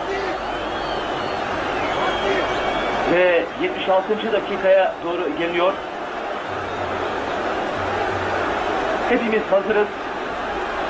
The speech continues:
Selçuk hazır.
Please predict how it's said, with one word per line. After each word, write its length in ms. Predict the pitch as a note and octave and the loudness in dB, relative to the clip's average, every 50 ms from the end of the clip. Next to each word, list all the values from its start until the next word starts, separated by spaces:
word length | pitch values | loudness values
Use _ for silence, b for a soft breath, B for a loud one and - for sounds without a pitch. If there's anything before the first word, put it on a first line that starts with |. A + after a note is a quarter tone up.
| - - - - - - - - - - - - - - - - - - - - - - - - - - - - - - - - - - - - - - - - - - - - - - - - - - - - - - - - - - - - - - - - - - - - - - - - - - - | -2 -2 -2 -2 -2 -2 -2 -2 0 0 0 0 0 0 0 0 0 0 0 2 2 0 2 0 0 0 0 0 0 0 0 0 0 0 0 2 2 2 2 2 2 2 2 2 2 2 2 2 2 2 2 2 2 2 2 2 2 2 2 2 2 2 2 2 2 2 2 2 2 2 2 2 2 2 4
Selçuk 360 | - A3+ A3 A3 - B3 - B3 | 4 4 4 4 2 0 4 4
hazır. 320 | A#3 A3+ A3+ A#3 A3+ | 4 4 6 4 2